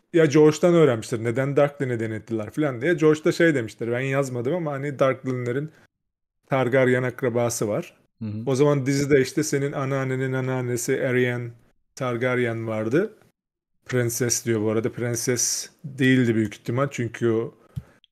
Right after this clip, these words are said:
Speaker 1: Conquest'in
Speaker 2: Conquest
Speaker 1: öncesinde
Speaker 2: öncesi, evet.
Speaker 1: prenses değillerdi ama her neyse. Her, bütün Targaryenler artık prenses geriye doğru.
Speaker 2: <laughs>
Speaker 1: Em,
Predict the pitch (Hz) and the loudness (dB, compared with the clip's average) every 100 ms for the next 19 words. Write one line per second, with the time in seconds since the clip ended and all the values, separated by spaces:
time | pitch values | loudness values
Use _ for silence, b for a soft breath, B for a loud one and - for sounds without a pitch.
0 | - 131 120 139 120 - 131 127 123 120 | -6 -4 0 0 0 0 2 2 2 2
1 | 135 117 123 127 113 110 - 113 110 95 | 2 2 2 2 0 -4 -4 -4 -4 -6
2 | - - _ _ 143 131 147 151 143 160 | -14 -20 _ _ 2 4 4 4 6 8
3 | 156 147 180 202 165 185 147 110 - 170 | 8 6 6 4 4 4 2 -2 -2 -2
4 | 165 147 147 147 170 156 123 117 113 117 | 0 2 2 0 -2 0 0 0 0 -2
5 | 135 143 117 120 - 127 117 - 110 110 | 0 0 -2 -6 -4 -2 -2 -6 -6 -4
6 | 113 107 104 110 107 156 - 147 170 147 | -6 -6 -8 -6 -6 -8 -2 0 2 2
7 | 160 - - 131 127 127 143 | 0 0 -4 0 0 -2 -8